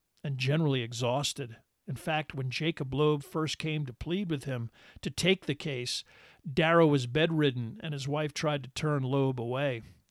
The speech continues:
Dickie Loeb's uncle stormed into the house anyway, made his way to Darrow's bedroom, and pleaded with the attorney,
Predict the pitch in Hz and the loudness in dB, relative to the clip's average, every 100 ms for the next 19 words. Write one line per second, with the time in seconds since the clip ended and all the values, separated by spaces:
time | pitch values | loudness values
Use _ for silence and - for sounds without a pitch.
0 | _ _ - 180 - 143 143 135 135 165 | _ _ -8 -8 -4 0 2 2 0 0
1 | - 127 117 - - - - - 151 160 | 0 -4 -6 -14 -10 -4 0 4 4 4
2 | 151 143 131 127 143 147 - 147 165 131 | 2 0 0 0 2 2 0 0 0 0
3 | 110 117 - _ - 170 156 147 131 143 | -4 -10 -18 _ -8 -2 0 -2 -2 -2
4 | 147 135 123 147 147 143 120 123 139 160 | -2 -4 -6 -2 0 0 -4 -4 -2 0
5 | 143 127 123 _ - - - 143 - - | 0 0 -4 _ -20 -18 -8 -4 -2 0
6 | 175 165 143 131 127 123 - 151 151 127 | 4 4 4 2 0 -2 -2 0 0 -2